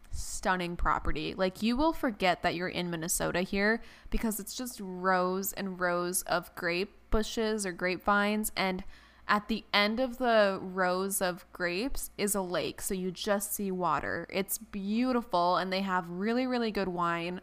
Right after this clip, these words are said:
Um, you know, you might be a little bit skeptical about wine that is made in Minnesota, but it was so yummy. I am definitely someone, too, that gets,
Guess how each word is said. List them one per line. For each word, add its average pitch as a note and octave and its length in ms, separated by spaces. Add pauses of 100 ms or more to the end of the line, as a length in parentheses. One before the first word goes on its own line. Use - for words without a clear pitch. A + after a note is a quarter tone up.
Um, E3+ 480 (720)
you A3+ 80
know, A3 320 (100)
you A#3 140
might A3+ 200
be - 80
a A#3+ 60
little A3+ 200
bit A#3 200
skeptical F#3+ 800 (420)
about G3 380
wine F#3+ 520
that G3 180
is G3 140
made F3+ 180
in G3+ 100
Minnesota, A3 800 (480)
but G3 140
it F#3+ 120
was F#3 160
so - 460
yummy. A3 640
I G#3 460
am G#3 160
definitely B3 540
someone, G#3 540
too, G3 400
that F#3 280
gets, - 480